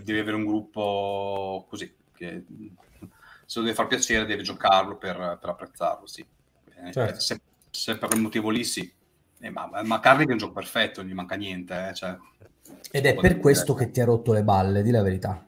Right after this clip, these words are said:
Speaker 1: Esatto.
Speaker 2: No, è quello che ci hai detto tu, no? Giustamente.
Speaker 1: <laughs> Sì, sì, sì, è un gioco
Speaker 2: È un
Speaker 1: che,
Speaker 2: gioco
Speaker 1: che è
Speaker 2: talmente tanto
Speaker 1: talmente perfetto
Speaker 2: perfetto.
Speaker 1: che mi sono stufato di giocare.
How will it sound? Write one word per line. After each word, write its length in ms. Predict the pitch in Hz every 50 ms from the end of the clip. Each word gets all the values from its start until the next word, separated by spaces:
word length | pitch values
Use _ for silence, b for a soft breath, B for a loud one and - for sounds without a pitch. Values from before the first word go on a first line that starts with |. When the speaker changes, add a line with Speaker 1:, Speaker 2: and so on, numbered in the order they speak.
| _ _ -
Speaker 1:
Esatto. 460 | 110 101 98 90 85 - - - 98
Speaker 2:
No, 140 | 101 - 78
è 80 | 76 - -
quello 180 | - 131 127 127
che 100 | 120 120
ci 100 | - 139
hai 60 | 131
detto 200 | - 180 - - 117
tu, 200 | 175 139 123 117
no? 240 | 120 120 117 113
Giustamente. 640 | 110 107 107 - - 120 113 107 104 104 101 113 107 98
Speaker 1:
<laughs> 40 |
Sì, 20 | -
sì, 140 | - 339 302 - 302
sì, 40 | 190
è 100 | 123 120
un 100 | 120 117
gioco 220 | - 165 165 208
Speaker 2:
È 40 | 160
un 60 | 151
Speaker 1:
che, 140 | 147 151 139
Speaker 2:
gioco 100 | 123 -
Speaker 1:
che 140 | - 135 127
è 20 |
Speaker 2:
talmente 260 | 127 170 156 - 143
tanto 0 |
Speaker 1:
talmente 280 | - 151 156 - - 123
perfetto 680 | - 170 160 - - - - - - - - - -
Speaker 2:
perfetto. 300 | - - - - - - _ _ _
Speaker 1:
che 420 | _ - 127 123 131 151 135 117 110
mi 140 | 107 107 107
sono 180 | 107 - 110 110
stufato 340 | - - - - 98 - 98
di 40 | 95
giocare. 300 | 92 - - 85 - -